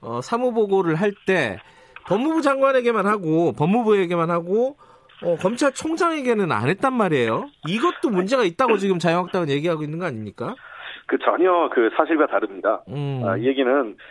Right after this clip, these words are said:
Speaker 2: 어, 자유한국당에서 지금 계속적으로 그 일종의 이제 그 검찰의 내부 그 논-, 분쟁 프라이-, 분쟁을
Speaker 1: 음.
Speaker 2: 프레임을 만들고,
Speaker 1: 네.
Speaker 2: 어, 검찰 개혁을 반대하기 위해서 지금 문제 제기를 하고 있는 것 같은데요.
Speaker 1: 네.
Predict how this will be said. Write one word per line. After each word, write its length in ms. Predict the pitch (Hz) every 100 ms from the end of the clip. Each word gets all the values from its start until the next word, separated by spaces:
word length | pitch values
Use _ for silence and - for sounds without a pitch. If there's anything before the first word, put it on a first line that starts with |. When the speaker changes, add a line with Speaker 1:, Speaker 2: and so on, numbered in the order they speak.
| - - - -
Speaker 2:
어, 160 | 113 110 -
자유한국당에서 840 | 135 160 165 170 156 143 139 143
지금 200 | 127 131
계속적으로 840 | - - - - 156 151 143 120
그 260 | - 120 104 -
일종의 420 | - 139 127 113
이제 220 | 104 104 101 _ _
그 200 | - 92 90
검찰의 720 | - 117 - 135 123 120 120 110
내부 480 | 110 120 117 104 -
그 220 | 104 98 -
논-, 180 | 113 -
분쟁 320 | - 120 127 117
프라이-, 340 | - 104 101 - -
분쟁을 360 | 117 127 123
Speaker 1:
음. 40 | 120
Speaker 2:
프레임을 260 | - 151 131
만들고, 600 | 95 98 98 90 98 98 95 123
Speaker 1:
네. 180 | 120 107
Speaker 2:
어, 120 | 95
검찰 380 | - 120 143 135
개혁을 260 | 131 123
반대하기 420 | 120 98 113 131 110
위해서 120 | 104
지금 160 | 104
문제 240 | 101 110 107
제기를 200 | 107 101
하고 160 | 156
있는 180 | 151 127
것 60 | 98
같은데요. 540 | 90 - 87 95 -
Speaker 1:
네. 300 | 123 127 120